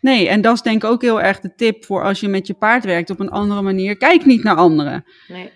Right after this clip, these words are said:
Speaker 1: Eh, als het kan, ga trainen op een moment dat er zo min mogelijk mensen zijn. Etenstijd is briljant. Ehm, want dan zit iedereen te eten en dan kan jij gewoon lekker kloten met je paard.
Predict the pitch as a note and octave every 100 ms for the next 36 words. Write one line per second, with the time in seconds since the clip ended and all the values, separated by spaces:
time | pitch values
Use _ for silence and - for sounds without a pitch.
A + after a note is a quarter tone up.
0 | _ - G#3+ A3+ A3+ A3 A#3 A3+ - B3
1 | B3 A3 G#3 A3 B3+ C#4+ C4+ A3 G#3+ G#3
2 | G3+ G#3 G#3 F#3+ F#3 F3 E3+ _ _ _
3 | - B3+ B3 C4 B3 A3 G3 G3+ G3 G3
4 | F3 F3+ F3 C4 B3+ - - C#3+ F#3+ -
5 | G#3 A#3 B3+ D#4+ E3+ - _ _ _ _
6 | _ F#3+ G3 G3 G3 G3 F#3+ F#3+ G3+ F#3+
7 | F#3+ F3+ F3+ E3+ - A#3 A#3+ F3 A3 A#3
8 | A#3 B3 B3 G#3 F#3 - F#3 F#3 F3+ F3
9 | - A#3+ F#3+ G3 -